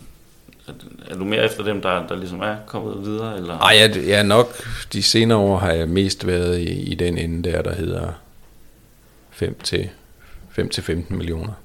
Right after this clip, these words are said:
Speaker 1: Mm.
Speaker 2: Altså, altså i virksomhedsværdi.
Speaker 1: Ja.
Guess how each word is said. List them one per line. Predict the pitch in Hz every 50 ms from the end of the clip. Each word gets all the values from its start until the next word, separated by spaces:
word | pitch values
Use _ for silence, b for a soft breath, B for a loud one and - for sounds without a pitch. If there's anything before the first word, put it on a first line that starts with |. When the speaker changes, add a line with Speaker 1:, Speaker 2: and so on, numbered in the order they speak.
| - - - - - - - - - - -
Speaker 1:
Mm. | 117 107 95 87 90 90
Speaker 2:
Altså, | 110 107 110 - - - - - - - - -
altså | - 113 107 98 -
i | - 107 98
virksomhedsværdi. | 90 95 101 104 - - 98 92 98 87 82 - - 85 - - 107 95 - - - - -
Speaker 1:
Ja. | 104